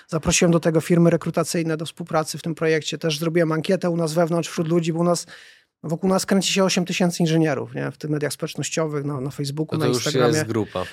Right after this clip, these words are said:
Speaker 1: No jest grupa na, na newsletterze i zrobiliśmy taką ankietę, ile zarabiasz, jak jesteś w branży, nie? No mówię: „To pak, macie, takie są średnie”, nie?
Speaker 2: Gdzie
Speaker 1: Żeby
Speaker 2: ten raport płacowy jest do pobrania?
Speaker 1: E, możemy podać link, on jest na naszej stronie inżynieria kości P L. E,
Speaker 2: Mhm.
Speaker 1: będzie do po-,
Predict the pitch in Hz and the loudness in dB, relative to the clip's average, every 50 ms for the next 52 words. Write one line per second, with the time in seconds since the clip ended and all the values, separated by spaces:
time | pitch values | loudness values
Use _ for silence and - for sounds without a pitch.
0 | - - 180 214 294 302 247 190 180 180 175 151 170 151 160 165 160 165 165 170 | -4 2 4 6 6 6 6 6 6 6 6 6 4 2 2 2 2 2 2 2
1 | 175 170 - - 175 - 185 175 170 180 202 220 220 226 240 233 226 226 214 220 | 2 0 0 -2 -2 2 2 2 2 4 4 4 2 2 -2 -4 -2 0 0 4
2 | 220 214 208 214 196 196 - 214 196 185 185 - 208 180 - 160 156 165 160 151 | 6 6 6 6 4 4 6 6 6 6 6 6 4 4 6 4 4 4 4 4
3 | 160 175 196 180 175 160 160 - 170 156 - 170 160 143 170 165 147 139 131 123 | 4 4 4 4 2 0 0 -2 -4 -6 -4 -4 0 2 2 2 2 2 -2 -4
4 | 135 143 156 165 170 180 214 240 226 277 262 254 - - - 220 160 123 - - | -4 -4 -4 -4 -6 -8 -10 -6 -6 -6 -6 -6 -8 -4 -2 -2 -2 -2 -4 -4
5 | - 170 151 - - - - - 147 - 160 147 - 151 - - - 170 151 131 | -2 -2 -2 -2 -4 -10 -10 -10 -8 -8 -8 -6 -4 -4 -4 -2 0 0 0 0
6 | 127 117 123 127 131 131 147 151 156 151 151 147 143 139 127 120 110 - 117 113 | -2 -6 -6 -6 -4 -4 -4 -4 -2 0 2 2 4 2 2 0 -2 -4 -8 -6
7 | - - 113 107 113 104 107 104 110 110 - 107 113 113 110 123 147 151 151 _ | -6 -6 -6 -6 -4 -6 -6 -8 -8 -8 -6 -6 -4 -4 -4 -4 -6 -10 -10 _
8 | _ _ _ _ - 208 208 226 254 247 - 285 339 269 381 349 - 302 262 254 | _ _ _ _ -2 4 6 6 4 4 2 0 2 4 4 6 6 6 8 8
9 | 220 185 196 208 196 190 175 180 170 175 175 - - 170 - - 165 165 170 160 | 8 8 8 8 8 8 6 6 6 6 4 4 2 0 0 2 2 4 6 4
10 | 156 147 160 160 151 151 151 - 147 - - 156 - - 147 147 147 147 151 143 | 4 4 4 4 2 2 0 -2 -6 -4 -6 -6 -2 0 0 2 2 2 0 -2
11 | - - - - - 156 143 139 135 139 139 135 127 - - 147 151 156 147 139 | -8 -14 -18 -10 -6 -4 -4 -2 -2 -2 -4 -6 -8 -8 -8 -6 -4 -4 -4 -4
12 | 151 - - | -6 -8 -8